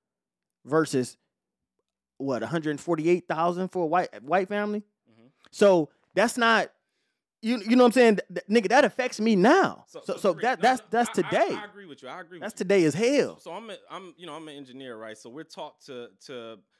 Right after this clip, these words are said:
Speaker 2: uh, look at things in a way where it's like a multivariate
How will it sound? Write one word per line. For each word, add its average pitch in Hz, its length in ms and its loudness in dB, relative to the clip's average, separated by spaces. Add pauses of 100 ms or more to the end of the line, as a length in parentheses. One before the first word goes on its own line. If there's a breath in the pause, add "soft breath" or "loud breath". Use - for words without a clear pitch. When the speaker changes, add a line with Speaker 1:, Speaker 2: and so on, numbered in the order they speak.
(440)
Speaker 2:
uh, 113 380 -18 (220)
look 139 300 -20
at 135 120 -20
things 117 460 -20
in 117 120 -20
a 110 60 -20
way 117 260 -20
where 110 340 -20
it's 113 180 -20
like 127 180 -20
a 110 40 -20
multivariate 117 880 -16